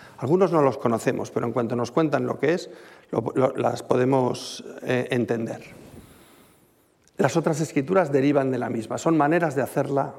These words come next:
más rápida, más inteligible. Esta es la llamada escritura hierática, que como pueden ver, no es más que una forma cursiva de escribir rápido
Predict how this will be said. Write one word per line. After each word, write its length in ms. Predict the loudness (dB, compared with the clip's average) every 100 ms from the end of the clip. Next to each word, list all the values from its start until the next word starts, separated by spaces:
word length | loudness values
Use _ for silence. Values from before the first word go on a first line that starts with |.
| -10
más 220 | -4 -2
rápida, 420 | 0 -2 -2 -8
más 320 | -4 -4 -4 -8
inteligible. 840 | -4 -4 -4 -6 -4 -4 -6 -12 -18 -20 -20 _
Esta 220 | -6 2 4
es 40 |
la 80 | 4
llamada 240 | 4 2
escritura 420 | 2 -2 0 2
hierática, 840 | 2 4 2 2 2 2 0 -10 -4
que 80 | 0
como 200 | 0 2
pueden 240 | 2 4
ver, 540 | 4 2 -4 -14 -18 -20 -20 _ _ _ _ _ -20 _ _ _ _ _ _ _ _ _
no 220 | 2 4
es 120 | 4 2
más 180 | 0
que 60 | 2
una 160 | 2 4
forma 360 | 2 2 0
cursiva 460 | 0 -4 -2 0 0
de 80 | -2
escribir 340 | -2 0 2
rápido 520 | 2 2 4 2 0